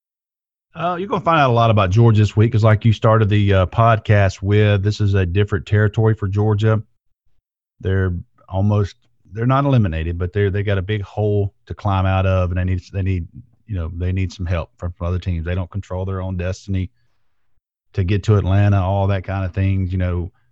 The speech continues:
had a bad South Carolina loss last year, two years ago. They got whipped up pretty bad at L S U, but we were quick to point out, if you handle the rest of your business,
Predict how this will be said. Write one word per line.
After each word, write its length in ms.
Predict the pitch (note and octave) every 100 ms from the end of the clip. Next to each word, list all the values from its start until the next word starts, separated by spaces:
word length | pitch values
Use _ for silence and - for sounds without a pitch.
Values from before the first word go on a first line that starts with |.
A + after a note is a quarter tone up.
| _ _ _
had 140 | - F#2+
a 40 |
bad 360 | E2+ F#2+ G2+ G2
South 260 | G2 F#2+
Carolina 340 | - G2 G2+ G2
loss 320 | G2 F#2+ F2+
last 320 | F#2+ F#2+ -
year, 160 | G2 F#2+
two 160 | -
years 260 | G2 G2+ F#2+
ago. 220 | F#2+ F#2+
They 100 | F#2
got 200 | F#2 E2
whipped 300 | F2+ G2 -
up 180 | G2 -
pretty 220 | - G#2
bad 260 | F#2 F#2+ F#2+
at 60 |
L 120 | F#2 F#2+
S 180 | G2
U, 140 | F#2+ G2
but 140 | F2
we 160 | F#2 G2+
were 180 | A2 G2+
quick 380 | - - A2
to 160 | B2 A#2
point 260 | - A2+ A#2+
out, 220 | A2+ F2+
if 160 | F#2
you 100 | F#2+
handle 340 | F#2 G#2+ A2+ G#2+
the 120 | G2
rest 260 | G2 G#2 -
of 60 |
your 100 | F#2
business, 520 | E2+ C3+ C#3+ G2 F#2+